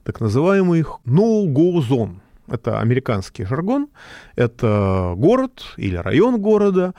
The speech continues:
куда не мусульманин зайти не может. Просто не может. Это гетто. Но это гетто со своей жизнью. И это гетто, которое ни от кого не отгораживается. Оно, наоборот, расширяется. Оно осуществляет экспансию.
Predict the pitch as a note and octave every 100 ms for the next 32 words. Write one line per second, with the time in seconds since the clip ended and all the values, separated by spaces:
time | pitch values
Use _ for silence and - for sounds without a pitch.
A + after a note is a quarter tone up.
0 | - - _ B2 B2 F3+ G3+ F#3+ C#3+ F3
1 | D#3 - A3+ D4+ C4+ C3 B2 - G3 C#3+
2 | F#2+ E2+ - - _ _ _ _ _ _
3 | _ - F#3 - G#2+ C#3+ D3+ A#2+ - -
4 | - - - D3 D3+ F3+ F3+ C#4 D4+ -
5 | - G2+ F#2+ - - G#2+ G#2 A#2 C#3+ C4
6 | E3 - A#2 C3 B2 G2+ G2+ A2 E2+ G#2
7 | D3+ G#3+ B3 _ - - - - A2 -
8 | E3 - E3 G#2 C3+ G#3+ - A#3 - B2
9 | E3 F3 D3+ D3 - D3 F3+ F3 D#3+ E3
10 | G3 C3+ G2+ F2 F2+ - C3 C3 C#3 C3
11 | C#3 - D3 A2 E2+ - - - _ _
12 | _ G2+ G2+ D#3 F3+ F3 D#3+ B2+ - -
13 | D3+ E3 C#3+ - D3+ G2+ - -